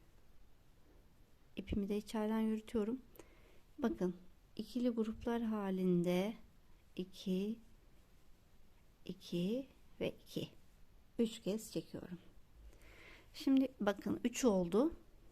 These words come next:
Trabzanımız, üçlü trabzanımız üç tane oldu. Ve iki tane zincirimi çektim. Tekrar iki kez doluyorum.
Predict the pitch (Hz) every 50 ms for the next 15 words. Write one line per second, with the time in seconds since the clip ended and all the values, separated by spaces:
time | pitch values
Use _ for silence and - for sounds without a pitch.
0 | - - - - - - - 196 190 185 175 180 - 190 185 180 180 190 190 185
1 | - 214 - - 214 196 - 220 220 220 226 226 - - 233 233 226 226 226 247
2 | 247 - - - 254 254 254 254 254 247 247 247 254 262 - - - - - -
3 | - - - - - - 240 233 247 240 - - - - 269 - - 254 233 226
4 | 220 220 214 220 233 233 233 233 240 247 262 254 254 - - 254 247 - - -
5 | - 247 262 254 - - - - - - - - - - - - - - - -
6 | - - - - 254 247 240 247 - 233 220 220 226 226 - 190 - - 226 233
7 | 247 254 254 254 - 262 262 262 262 262 262 254 254 254 262 262